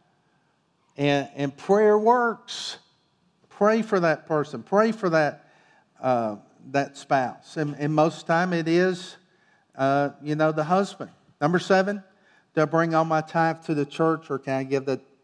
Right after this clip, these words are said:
some of it to missions? Well, uh, another question, you know, the storehouse and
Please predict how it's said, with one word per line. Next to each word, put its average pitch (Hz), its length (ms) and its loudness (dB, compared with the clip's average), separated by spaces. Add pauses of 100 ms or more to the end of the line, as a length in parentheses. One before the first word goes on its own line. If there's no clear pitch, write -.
(360)
some 135 280 -4
of 127 120 -6
it 123 260 -6
to 123 140 -8
missions? 139 840 -6 (1600)
Well, 156 420 4
uh, 135 360 2 (320)
another 147 240 2
question, 156 680 -2
you 156 80 -4
know, 139 140 0
the 123 180 -8
storehouse 156 920 -4 (600)
and 120 560 -6